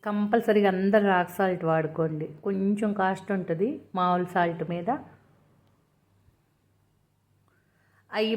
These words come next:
బాగా వాటర్ ఉడుకుతున్నాయి, బుటకలు వస్తున్నాయి చూడండి, అప్పుడు రవ్వ పోసుకోవాలి.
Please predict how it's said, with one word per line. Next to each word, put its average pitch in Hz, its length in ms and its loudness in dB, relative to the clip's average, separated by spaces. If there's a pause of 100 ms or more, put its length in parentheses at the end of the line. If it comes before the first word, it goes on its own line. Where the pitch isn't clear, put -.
(100)
బాగా 226 260 8 (240)
వాటర్ 220 360 6 (180)
ఉడుకుతున్నాయి, 208 680 0
బుటకలు 196 340 2
వస్తున్నాయి 165 320 -2
చూడండి, 170 240 0
అప్పుడు 170 300 -6
రవ్వ 170 260 4
పోసుకోవాలి. 160 680 -4